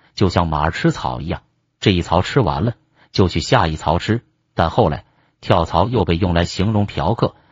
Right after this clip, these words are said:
换一批又一批的妓女来挑选。虽然有两种解释，但在大部分情况下，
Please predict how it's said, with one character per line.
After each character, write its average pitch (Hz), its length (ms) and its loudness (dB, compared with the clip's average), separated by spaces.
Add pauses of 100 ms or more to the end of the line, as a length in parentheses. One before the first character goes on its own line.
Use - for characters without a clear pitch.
(140)
换 85 340 2
一 80 60 -4
批 98 260 -2
又 165 200 2
一 92 160 -2
批 - 160 -2
的 82 100 -4
妓 107 220 -2
女 67 280 -8
来 87 140 0
挑 117 240 2
选。 - 240 -6 (320)
虽 - 180 0
然 92 140 2
有 73 160 -2
两 78 260 -2
种 85 180 -2
解 64 200 -6
释， - 140 -8 (640)
但 101 160 4
在 101 100 4
大 120 240 4
部 107 80 -2
分 90 140 -2
情 85 180 -6
况 87 140 0
下， - 180 -6